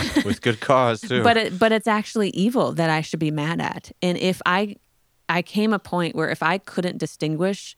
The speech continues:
Speaker 1: between evil and human, I would have lost hope in humanity,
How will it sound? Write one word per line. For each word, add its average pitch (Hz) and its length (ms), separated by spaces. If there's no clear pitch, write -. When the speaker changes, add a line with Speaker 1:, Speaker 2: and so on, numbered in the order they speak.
Speaker 1:
between 160 480
evil 165 340
and 151 140
human, 160 480
I 165 100
would 165 120
have 160 180
lost 143 280
hope 143 160
in 139 80
humanity, 170 640